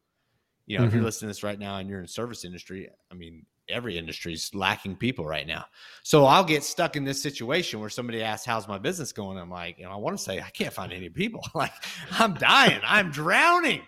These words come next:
Speaker 1: Like, I am literally drowning. That's what I feel like. And, but I wanna be like, "Man, I'm killing it." Like, uh, see, this is how you turn it. So let me just, I'll tell myself a little bit.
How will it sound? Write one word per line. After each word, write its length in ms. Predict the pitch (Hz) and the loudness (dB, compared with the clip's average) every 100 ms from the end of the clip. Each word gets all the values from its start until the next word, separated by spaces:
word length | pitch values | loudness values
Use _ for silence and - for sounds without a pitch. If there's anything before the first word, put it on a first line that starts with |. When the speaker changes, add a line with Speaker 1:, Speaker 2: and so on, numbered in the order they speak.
| _ | _
Speaker 1:
Like, 260 | 165 170 - - _ _ - | 0 2 0 -8 _ _ -2
I 160 | 196 | 2
am 140 | 220 202 | 2 4
literally 340 | 247 254 240 | 4 6 4
drowning. 400 | 202 208 202 156 | 2 2 2 2
That's 200 | 127 170 175 | 2 0 0
what 80 | |
I 80 | 185 | -2
feel 140 | 175 190 | -2 -2
like. 160 | 117 - - - _ _ _ - | -4 -6 -20 -20 _ _ _ -2
And, 380 | 180 170 151 135 | 2 4 2 -2
but 80 | 147 | -2
I 60 | |
wanna 180 | 170 220 | 0 -2
be 80 | 156 | -4
like, 160 | 104 | -8
"Man, 380 | 156 202 190 101 - _ | -10 -8 -8 -8 -12 _
I'm 100 | 185 - | -20 -8
killing 400 | 285 311 311 285 | -4 -2 -2 -2
it." 240 | 240 135 - | -2 -4 -6
Like, 220 | 175 160 - _ _ 165 | -8 -8 -10 _ _ -8
uh, 140 | 160 | -8
see, 200 | 147 180 160 160 170 | -8 -8 -8 -10 -12
this 140 | 170 214 | -8 -6
is 40 | |
how 80 | 220 | -4
you 140 | 165 | -4
turn 220 | 135 127 90 | -4 -8 -10
it. 80 | - _ _ | -18 _ _
So 180 | - 135 | -12 -6
let 100 | 151 | -6
me 80 | 165 | -4
just, 300 | 143 127 - | -6 -8 -10
I'll 100 | 120 | -12
tell 220 | 147 123 | -8 -8
myself 300 | 113 120 92 | -8 -10 -10
a 40 | |
little 100 | 95 | -12
bit. 120 | 90 | -16